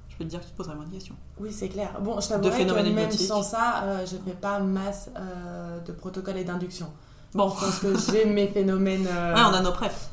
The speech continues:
Speaker 2: qui
Speaker 1: On a
Speaker 2: sont,
Speaker 1: nos
Speaker 2: qui
Speaker 1: préfs.
Speaker 2: sont préférés. Euh, moi, je sais que j'utilise beaucoup les lévitations,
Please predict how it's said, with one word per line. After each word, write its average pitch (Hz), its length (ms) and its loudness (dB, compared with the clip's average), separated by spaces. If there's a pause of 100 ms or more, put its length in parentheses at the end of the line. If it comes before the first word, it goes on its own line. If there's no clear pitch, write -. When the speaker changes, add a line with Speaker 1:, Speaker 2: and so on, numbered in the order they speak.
(160)
Speaker 2:
qui - 100 -6
Speaker 1:
On 185 40 0
a - 100 0
Speaker 2:
sont, 175 60 0
Speaker 1:
nos 170 120 0
Speaker 2:
qui 175 60 -2
Speaker 1:
préfs. 185 180 -2
Speaker 2:
sont 180 140 -2
préférés. 190 800 0 (160)
Euh, 170 40 -10 (640)
moi, 165 100 -4
je 165 60 -6
sais 175 80 -8
que 165 60 -4
j'utilise 165 360 -6
beaucoup 180 300 -4
les 175 160 -2
lévitations, 170 640 -4